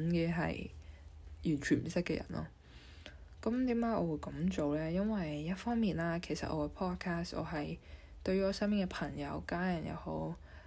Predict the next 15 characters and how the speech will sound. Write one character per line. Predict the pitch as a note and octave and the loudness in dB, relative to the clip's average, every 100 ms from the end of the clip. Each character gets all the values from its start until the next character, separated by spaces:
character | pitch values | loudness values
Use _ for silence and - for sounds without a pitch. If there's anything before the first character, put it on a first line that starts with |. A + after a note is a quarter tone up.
| - | -14
係 | - F3 | -4 0
我 | D#3 F3+ | 2 4
冇 | F3+ D#3+ D3 E3 - | 4 4 4 2 -2
同 | - D#3 C#3+ | -2 -2 0
任 | D3 D3 | 0 -2
何 | D#3+ | -2
人 | C3 - - - - - | -4 -6 -10 -16 -16 -14
分 | - F#3+ F#3+ | -2 2 4
享 | E3+ C#3 C#3+ | 2 0 -2
過 | C#3+ D3 | -2 0
呢 | D3+ | 0
件 | D#3 C3 B2+ | 0 -4 -6
事 | - - - | -6 -6 -6
嘅。 | G1+ - - - - - - - - - | -4 -6 -6 -8 -12 -14 -12 -12 -12 -4
誒， | E3 D#3+ D#3 D3+ D3+ D3+ D3+ D3 | -2 0 0 0 0 0 -2 -4